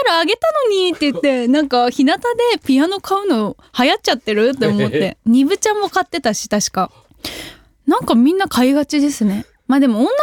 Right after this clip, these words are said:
Speaker 1: の子って結構昔ピアノ習ってたって子多いから、それ影響かもしれないんですけど、はい、私も買って練習してました。聞いてください。私って昔からこういう子なんです。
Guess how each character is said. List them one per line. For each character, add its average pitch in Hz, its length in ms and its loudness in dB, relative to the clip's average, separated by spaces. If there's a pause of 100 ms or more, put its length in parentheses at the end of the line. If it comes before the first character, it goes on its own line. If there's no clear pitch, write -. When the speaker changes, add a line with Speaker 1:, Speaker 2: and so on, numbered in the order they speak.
Speaker 1:
の 403 80 0
子 226 120 -2
っ 208 40 -8
て 220 380 0
結 294 240 -4
構 202 160 0
昔 226 520 0
ピ 277 180 0
ア 330 80 0
ノ 403 100 -4
習 359 240 0
っ 392 60 -6
て 277 140 -6
た 247 80 -2
っ 247 40 -2
て - 140 -10
子 202 260 0
多 349 120 2
い 269 100 0
か 190 180 -4
ら、 196 240 -2 (340)
そ 254 200 0
れ 277 160 0
影 339 180 0
響 208 220 -4
か 196 100 -4
も 185 100 -6
し 202 140 -8
れ 196 80 -2
な 202 140 0
い - 20 -2
ん 185 60 -2
で 180 80 -6
す - 100 -14
け 190 120 -6
ど、 185 180 -6 (100)
は 220 160 -4
い、 196 60 -2
私 220 400 0
も 220 240 2 (720)
買 - 160 -2
っ - 40 -20
て - 300 -6 (300)
練 226 200 4
習 208 200 -2
し 196 100 -6
て 214 120 -2
ま 196 140 -2
し - 100 -12
た。 - 180 -14 (280)
聞 247 140 0
い 247 40 2
て 294 100 0
く 294 100 -2
だ 285 120 0
さ 247 100 -2
い。 185 60 0
私 277 380 -2
っ 302 40 -4
て 240 500 -2 (100)
昔 220 360 0
か 320 120 0
ら 320 120 0
こ 311 160 0
う 320 60 2
い 320 80 2
う 311 80 -2
子 320 120 -2
な 294 160 2
ん 262 60 2
で 190 80 -4
す。 - 200 -18